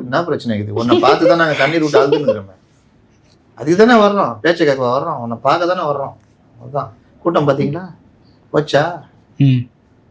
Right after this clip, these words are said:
Speaker 1: குறைஞ்சிச்சா கூட்டம்?
Speaker 2: குறைஞ்சிச்சா சார்?
Speaker 1: டெய்லி போனா சுத்தமா குறைஞ்சிரும்.
Speaker 2: ம்.
Speaker 1: இதுதான் நிலைமை, இதுதான் யதார்த்தம்.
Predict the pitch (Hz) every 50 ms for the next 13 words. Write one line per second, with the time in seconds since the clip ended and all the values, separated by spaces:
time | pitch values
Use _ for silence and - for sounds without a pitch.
0 | _ _ 143 143 156 151 143 147 135 123 131 131 135 135 131 147 170 165 147 -
1 | 151 156 170 165 135 123 117 107 104 139 160 170 170 - 147 151 160 160 156 -
2 | 151 165 202 - - _ _ _ _ _ _ _ _ _ _ _ _ _ _ _
3 | _ _ _ _ _ _ _ _ _ _ - - 143 - 170 180 190 170 147 135
4 | 131 113 104 104 - - _ _ _ _ _ - 143 131 120 113 110 - - _
5 | _ - - - 110 123 156 185 202 180 151 151 160 160 147 127 110 107 110 123
6 | 151 170 151 139 147 147 151 147 - 120 104 -